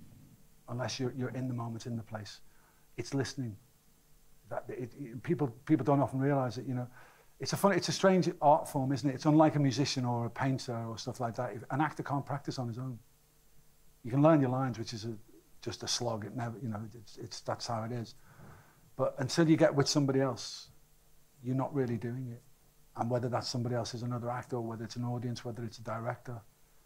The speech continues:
you know, it, it needs to be there, but it's listening and, and, and being there, being present.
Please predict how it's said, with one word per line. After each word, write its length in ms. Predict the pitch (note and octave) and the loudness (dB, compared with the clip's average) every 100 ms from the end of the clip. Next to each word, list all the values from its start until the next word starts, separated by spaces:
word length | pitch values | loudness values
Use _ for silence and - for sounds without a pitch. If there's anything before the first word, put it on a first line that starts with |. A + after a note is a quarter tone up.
| _ - - | _ -20 -6
you 80 | A#2+ | -4
know, 180 | A#2+ A#2 | -2 -4
it, 140 | A#2+ - | -8 -10
it 160 | B2+ A#2+ | -10 -4
needs 280 | B2 A#2 - | -4 -4 -6
to 60 | |
be 160 | A2+ B2 | -4 -4
there, 240 | B2 A#2 G2+ | -2 -4 -6
but 140 | - - | -10 -10
it's 160 | - | -4
listening 500 | C#3 C3 - C#3 C3+ G#2+ - - - _ A#2 | -4 -4 -4 -4 -6 -10 -20 -20 -20 _ -10
and, 220 | A#2 A#2 | -8 -8
and, 160 | B2 A#2 | -8 -10
and 140 | A#2 - | -8 -4
being 340 | B2+ B2+ A#2+ | -2 -2 -4
there, 380 | G#2+ A2 A#2 A2+ - - - - | -6 -8 -8 -12 -18 -20 -20 -8
being 200 | B2 A#2+ | -6 -4
present. 440 | A#2 A#2 G#2+ B2+ | -6 -8 -8 -10